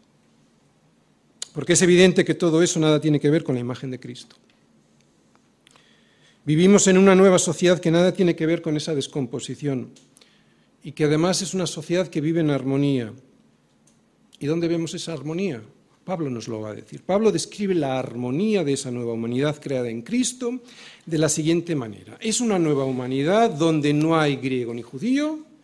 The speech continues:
circuncisión ni incircuncisión, bárbaro ni escita, siervo ni libre, sino que Cristo es el todo y en todos. Ahora lo explicamos, pero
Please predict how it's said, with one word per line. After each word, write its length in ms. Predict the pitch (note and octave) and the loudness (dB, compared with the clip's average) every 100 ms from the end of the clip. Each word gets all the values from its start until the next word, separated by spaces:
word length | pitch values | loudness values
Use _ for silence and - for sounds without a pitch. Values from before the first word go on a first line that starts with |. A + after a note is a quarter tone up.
| _ _ _ _ _ | _ _ _ _ _
circuncisión 920 | - D3+ F#3+ D#3+ D#3 C#3+ G3 G3+ F3+ | -4 -2 0 -2 -2 -2 6 6 6
ni 80 | C#3+ | 4
incircuncisión, 1040 | B2+ B2 C3 C#3+ B2 D#3+ G#3+ A#3 B3+ B3+ - - _ _ _ | 0 -6 -10 -10 -8 -6 0 2 2 -2 -6 -20 _ _ _
bárbaro 560 | F#3+ C#3+ G#3+ G#3 D3+ B2 | -2 6 8 8 2 -4
ni 160 | A#2+ B2+ | -8 -8
escita, 600 | - A3 A3+ A#3 A#3+ A#3+ - _ _ | -8 -10 -6 -6 -6 -10 -20 _ _
siervo 420 | - - C#4 A3+ | -10 -2 0 0
ni 140 | C#3 A2+ | -4 -4
libre, 400 | B2 B2 C3+ D#3 - _ _ _ | -4 -2 -2 -4 -10 _ _ _
sino 220 | - D3+ | -4 0
que 120 | D3 | 0
Cristo 400 | D3+ A#3 G#3+ F#3+ | 0 0 0 0
es 220 | D#3 C#3 - | 0 -2 -6
el 140 | C3 A#2+ | -10 -6
todo 380 | A#3+ B3+ B3+ - _ _ _ | -4 -4 -8 -14 _ _ _
y 100 | - | -6
en 100 | G#3 | -4
todos. 400 | - - - - _ _ _ _ | -6 -14 -20 -20 _ _ _ _
Ahora 220 | C4 D#4 | -4 -2
lo 80 | B3+ | -4
explicamos, 640 | - - D3+ G3 D#3+ D3 | -8 -10 -4 -2 -2 -4
pero 500 | - C#3+ C#3 C#3 - | -2 2 2 0 -6